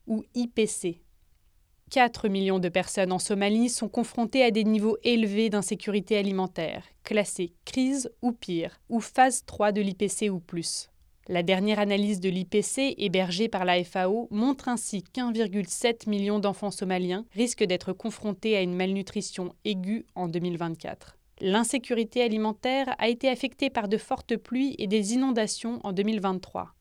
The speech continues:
exacerbées par les effets persistants de la sécheresse qui les a précédées. L'analyse I P C montre également qu'environ huit cent mille Somaliens sont confrontés à des conditions d'urgence, correspondant à la phase quatre de la classification.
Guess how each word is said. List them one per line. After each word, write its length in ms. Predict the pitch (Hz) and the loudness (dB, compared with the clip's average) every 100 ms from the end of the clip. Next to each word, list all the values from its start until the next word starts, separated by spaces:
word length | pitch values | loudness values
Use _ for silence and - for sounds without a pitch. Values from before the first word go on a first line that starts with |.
| _ | _
exacerbées 760 | 220 220 254 254 220 190 226 | -2 2 0 0 -2 0 -2
par 180 | 247 196 | 0 0
les 180 | 208 190 | 0 2
effets 240 | 208 196 | 0 -2
persistants 720 | 185 254 240 - 214 - 214 | -4 -4 -4 -6 -6 -6 -4
de 100 | 208 | -2
la 100 | 185 | -2
sécheresse 540 | 180 196 - - 196 - | -4 -6 -6 -4 -6 -6
qui 160 | - | -6
les 160 | 185 180 | -2 -2
a 60 | |
précédées. 600 | 170 - 190 196 160 160 - _ _ _ _ | -4 -6 -6 -4 -6 -10 -12 _ _ _ _
L'analyse 580 | 202 196 202 208 214 202 | 2 2 4 4 2 2
I 80 | 202 | 0
P 160 | 214 | 0
C 300 | 202 - 262 | 0 0 2
montre 300 | 269 247 240 | 2 2 0
également 440 | 285 254 233 208 202 | 0 2 2 0 0
qu'environ 500 | 214 196 202 190 202 | -2 2 2 2 -2
huit 260 | 226 320 | 0 0
cent 240 | 302 240 214 | 0 -2 0
mille 180 | 226 | 0
Somaliens 640 | 233 - 202 190 190 190 226 | 0 -2 0 0 0 0 -2
sont 180 | - 226 | -6 -4
confrontés 460 | 254 240 262 240 | -4 -4 -4 0
à 80 | 262 | 2
des 120 | 226 | 2
conditions 520 | 226 226 214 - 247 | 0 -2 0 -2 -2
d'urgence, 760 | 233 180 214 196 202 175 185 - - | -4 -4 -4 -4 -4 -4 -8 -14 -16
correspondant 640 | - 233 240 - 220 190 185 | -2 2 2 0 -4 -2 0
à 60 | |
la 120 | 175 | -2
phase 280 | 175 180 170 - | -2 -4 -6 -8
quatre 320 | - 226 - 190 | -2 -2 -2 -4
de 120 | 175 | -2
la 80 | 170 | -4
classification. 840 | 185 180 180 - - 175 - 165 | -4 -8 -10 -12 -6 -4 -4 -12